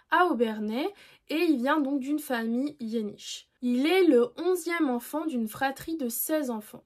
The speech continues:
Sa mère est une mère au foyer et on dit que c'était une femme particulièrement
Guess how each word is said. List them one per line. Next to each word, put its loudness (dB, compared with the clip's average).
Sa 4
mère 2
est -2
une 0
mère -2
au 0
foyer -2
et -6
on -4
dit -6
que -10
c'était -6
une -6
femme 0
particulièrement -4